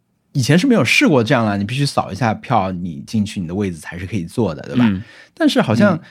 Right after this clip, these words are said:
Speaker 1: 乱，被人乱坐位子这件事情好像也不是我们现在影院的主要矛盾，
Speaker 3: 嗯。
Speaker 1: 对吧？就是它没有解决什么真正的问题，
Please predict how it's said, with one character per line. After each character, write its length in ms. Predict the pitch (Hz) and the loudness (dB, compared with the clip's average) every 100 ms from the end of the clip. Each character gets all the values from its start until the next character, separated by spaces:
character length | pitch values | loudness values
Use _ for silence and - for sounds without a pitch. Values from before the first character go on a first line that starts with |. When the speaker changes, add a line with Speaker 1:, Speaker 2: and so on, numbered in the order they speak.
| _ _ _ _ _ _ - | _ _ _ _ _ _ 4
Speaker 1:
乱， 260 | 269 180 | 4 4
被 240 | - - 262 | 2 4 6
人 200 | 131 135 | 6 6
乱 260 | 233 180 | 6 6
坐 180 | 165 185 | 6 6
位 140 | 180 147 | 8 6
子 100 | 117 | 6
这 60 | |
件 100 | 151 | 4
事 80 | 151 | 4
情 100 | 156 | 4
好 80 | 135 | 4
像 60 | |
也 80 | 127 | 2
不 140 | 90 131 | 0 0
是 140 | 220 | 2
我 80 | 120 | 2
们 100 | 110 | 2
现 120 | 175 | 2
在 180 | 143 123 | 2 0
影 180 | - 104 | -2 2
院 180 | 147 151 | 4 4
的 80 | 120 | 0
主 160 | 104 | -2
要 140 | 98 127 | 0 0
矛 160 | 92 | 0
盾， 200 | 101 131 80 113 - - _ _ _ - | -2 -6 -8 -18 -20 -20 _ _ _ -18
Speaker 3:
嗯。 300 | - 110 104 | -8 -6 -2
Speaker 1:
对 80 | 131 | 2
吧？ 200 | 117 - - - - - | 2 0 -10 -10 -10 0
就 160 | 220 | 4
是 160 | 220 208 | 6 6
它 340 | - - 240 | 4 0 2
没 140 | 254 175 | 4 6
有 140 | 254 | 4
解 200 | - 117 | 4 2
决 140 | 107 151 | 2 2
什 100 | 123 | 2
么 80 | |
真 160 | 107 131 | 4 4
正 120 | 151 | 4
的 80 | 139 | 4
问 160 | 170 117 | 2 0
题， 200 | - | -6